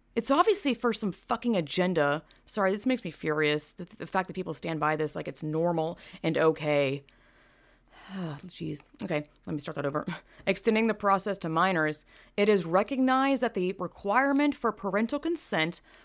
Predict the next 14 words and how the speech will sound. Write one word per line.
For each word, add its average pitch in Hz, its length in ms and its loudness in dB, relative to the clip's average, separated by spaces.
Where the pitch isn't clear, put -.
or 208 140 2
the 208 60 2
consent 226 440 0
of 190 140 0
a 175 80 4
legal 208 400 0
guardian 175 680 2
can 185 120 -4
be 196 100 0
restrictive 214 880 -2
and 220 140 -2
problematic 214 840 2
for 180 180 -2
minors. 151 840 0